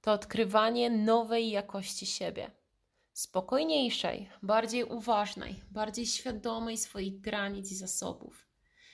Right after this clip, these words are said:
I nie chodzi o to, by robić więcej, ale by być w zgodzie z własnym tempem. Tam, gdzie ciało i serce mówią: „Spowolnij”, odpowiedz im obecnością, a nie wysiłkiem. Twoja energia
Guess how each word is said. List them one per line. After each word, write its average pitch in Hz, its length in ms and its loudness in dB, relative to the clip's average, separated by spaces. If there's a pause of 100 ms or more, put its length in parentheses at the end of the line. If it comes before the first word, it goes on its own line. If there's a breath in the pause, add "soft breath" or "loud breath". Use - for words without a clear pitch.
(140 loud breath)
I 247 60 -4
nie 254 120 2
chodzi 277 400 0
o 247 180 2
to, 247 160 0
by 220 120 -2
robić 214 320 -2
więcej, 233 760 -2 (440 soft breath)
ale 220 240 2
by 220 80 0
być 214 240 -2
w - 80 -6
zgodzie 220 560 -2
z 190 100 -6
własnym 202 560 -2
tempem. 190 680 -6 (400)
Tam, 240 200 -4
gdzie 247 220 -4
ciało 262 400 0
i 247 80 -2
serce 254 420 -4
mówią: 240 380 -4
„Spowolnij”, 226 880 -4 (720)
odpowiedz 320 540 -6
im 294 80 -6
obecnością, 262 880 -4 (300)
a 226 60 -8
nie 226 160 -2
wysiłkiem. 196 680 -8 (1000)
Twoja 214 360 0
energia 254 680 -2